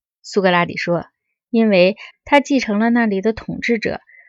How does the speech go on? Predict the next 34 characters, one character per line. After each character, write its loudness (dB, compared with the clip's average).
把 6
我 6
们 2
描 -2
述 -4
过 0
的 0
那 -2
些 -2
法 -4
律 2
和 -4
惯 0
例 0
制 -4
定 0
出 -6
来， -2
公 2
民 2
们 0
情 -6
愿 0
服 -2
从， -6
这 4
的 -6
确 0
不 -8
是 -2
不 -6
可 -8
能 -10
的。 -4